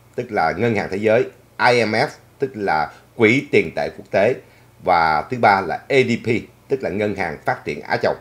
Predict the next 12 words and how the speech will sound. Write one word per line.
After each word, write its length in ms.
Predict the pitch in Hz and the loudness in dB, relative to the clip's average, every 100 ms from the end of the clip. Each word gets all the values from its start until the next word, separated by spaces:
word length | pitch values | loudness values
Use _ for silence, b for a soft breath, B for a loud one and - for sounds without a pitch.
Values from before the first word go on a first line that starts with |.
| - _ _ _ _ - | -12 _ _ _ _ -6
Ba 320 | 113 127 127 | 4 6 6
cái 120 | 127 | 4
định 180 | 131 90 | -2 -2
chế 200 | 98 131 | 0 0
tài 120 | 104 82 | 0 -2
chánh 160 | - 131 | -2 -4
này 180 | 98 80 | -6 -4
là 160 | 82 | -4
ba 280 | 78 107 113 | -2 0 0
cái 120 | 113 | 0
định 220 | 120 80 95 | -6 -8 -4
chế 260 | 113 135 | 0 0